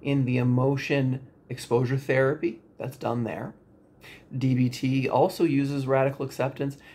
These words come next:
as a emotion regulation skill. Uh, you can kind of think of that as an ejector seat when all other skills of being able to emotionally regulate, uh, one's mood have failed. Well, this is a, this is a, a,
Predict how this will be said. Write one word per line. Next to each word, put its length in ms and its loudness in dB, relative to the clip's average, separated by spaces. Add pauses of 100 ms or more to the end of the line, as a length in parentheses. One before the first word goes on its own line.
(120)
as 240 0
a 300 0
emotion 420 2
regulation 680 2
skill. 400 -10 (420)
Uh, 260 -14
you 120 -12
can 100 -4
kind 220 -2
of 80 -4
think 160 -2
of 60 -2
that 160 0
as 120 -2
an 80 -2
ejector 460 0
seat 180 -6
when 160 -4
all 560 2
other 300 0
skills 640 -2
of 120 -6
being 200 -6
able 180 -2
to 80 -8
emotionally 460 0
regulate, 600 0 (400)
uh, 220 -14 (120)
one's 340 0
mood 380 2
have 220 -6
failed. 500 0 (640)
Well, 200 0
this 260 0
is 160 0
a, 380 4
this 200 -6
is 180 -2
a, 360 -4 (340)
a, 380 -8